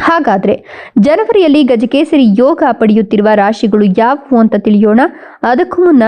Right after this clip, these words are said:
ಜ್ಯೋತಿಷ್ಯ, ಗ್ರಹಣ, ದೇವ್ರು, ಗುರು ಹಿರಿಯರ ಆಚಾರ ವಿಚಾರಗಳ ಮೇಲೆ ನಂಬಿಕೆ ಇದ್ರೆ ತಪ್ಪದೆ ಒಂದು ಲೈಕ್ ಮಾಡಿ.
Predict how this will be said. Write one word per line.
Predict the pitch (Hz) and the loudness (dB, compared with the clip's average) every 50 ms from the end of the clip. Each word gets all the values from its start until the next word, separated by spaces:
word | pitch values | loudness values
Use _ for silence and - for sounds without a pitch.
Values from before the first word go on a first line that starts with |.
| 233 254 | 2 0
ಜ್ಯೋತಿಷ್ಯ, | 247 233 240 226 254 233 - 233 - - - 254 247 269 | 0 0 0 0 0 0 -2 -4 -4 -2 -2 0 0 0
ಗ್ರಹಣ, | 277 233 214 202 202 214 226 240 220 226 233 254 262 226 - | 0 0 0 0 -2 0 0 0 0 2 2 2 0 0 0
ದೇವ್ರು, | 202 196 226 220 214 247 262 277 | 0 0 0 0 0 0 0 0
ಗುರು | 240 - 247 247 302 | 0 0 0 0 2
ಹಿರಿಯರ | 330 330 320 285 269 233 226 - - | 2 2 2 2 2 0 0 -2 -2
ಆಚಾರ | - 220 240 294 339 - - 359 339 294 254 | -2 -2 -2 -2 -4 -4 -2 -2 0 2 2
ವಿಚಾರಗಳ | 226 226 220 - 226 214 214 208 196 226 | 0 0 0 0 0 0 0 0 0 0
ಮೇಲೆ | 214 208 208 208 202 | 0 0 2 2 2
ನಂಬಿಕೆ | 202 208 202 202 220 202 - 214 202 | 2 2 0 0 0 -2 0 0 0
ಇದ್ರೆ | 190 202 247 302 339 - - - - - - _ - | 0 0 0 -2 -2 -6 -14 -20 -20 -20 -12 _ -4
ತಪ್ಪದೆ | 302 339 - 403 381 370 | -2 -2 0 0 0 2
ಒಂದು | 311 269 240 226 220 | 2 2 2 2 2
ಲೈಕ್ | 214 202 202 214 208 - | 2 0 0 -2 -2 -2
ಮಾಡಿ. | 220 214 214 220 294 359 | 0 0 2 2 0 -2